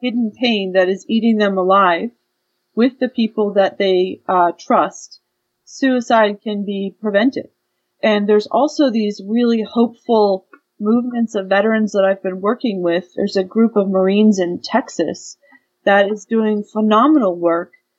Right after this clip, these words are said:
keeping their tribe together, really reaching out and pulling in more members of the tribe, including their medics. And, and you're, you're right, medics see some of the worst trauma,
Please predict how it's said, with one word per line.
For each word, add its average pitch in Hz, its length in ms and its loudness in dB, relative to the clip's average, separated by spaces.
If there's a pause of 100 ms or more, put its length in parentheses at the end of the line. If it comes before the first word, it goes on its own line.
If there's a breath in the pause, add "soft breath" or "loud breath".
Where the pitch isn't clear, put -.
(260)
keeping 233 400 -2
their 196 180 2
tribe 208 480 0
together, 226 640 -2 (320)
really 214 340 2
reaching 220 420 -4
out 214 140 2
and - 140 -16
pulling 220 380 -2
in 214 200 -2
more 208 160 0
members 202 400 -4
of 208 140 -2
the 190 160 -4
tribe, 196 440 0
including 214 540 -4
their 196 160 0
medics. 185 480 -2
And, 185 280 -4 (360 soft breath)
and 196 160 -2
you're, 214 220 2
you're 208 180 2
right, 202 340 2
medics 202 360 -4
see 196 200 -10
some 202 300 -4
of 190 100 -6
the 190 80 -6
worst 190 400 -2
trauma, 180 480 -2